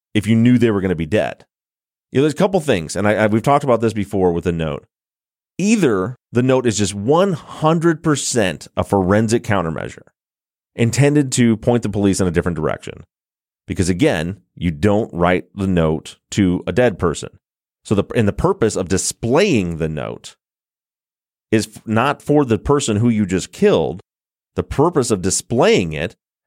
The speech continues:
is for when the police find it so they see it and read it. So that, that all the way, that's forensic countermeasure. The only way that I would say it's not a hundred percent a forensic countermeasure is if it was something along the lines of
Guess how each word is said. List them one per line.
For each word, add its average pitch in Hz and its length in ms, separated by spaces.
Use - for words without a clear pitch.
is 107 140
for 127 160
when 127 240
the 135 80
police 131 440
find 131 420
it 113 160
so 104 100
they 98 340
see 95 320
it 90 120
and 85 180
read 117 180
it. - 240
So 104 140
that, 95 300
that 104 300
all 151 220
the 160 60
way, 113 160
that's 95 200
forensic 104 380
countermeasure. 80 500
The 107 160
only 214 260
way 143 160
that 127 100
I 120 60
would 113 120
say 113 120
it's 101 100
not 113 300
a 104 80
hundred 226 320
percent 107 260
a 82 60
forensic 87 320
countermeasure 78 640
is 110 160
if 156 240
it 135 120
was 180 280
something 101 280
along 92 200
the 87 60
lines 85 380
of 87 320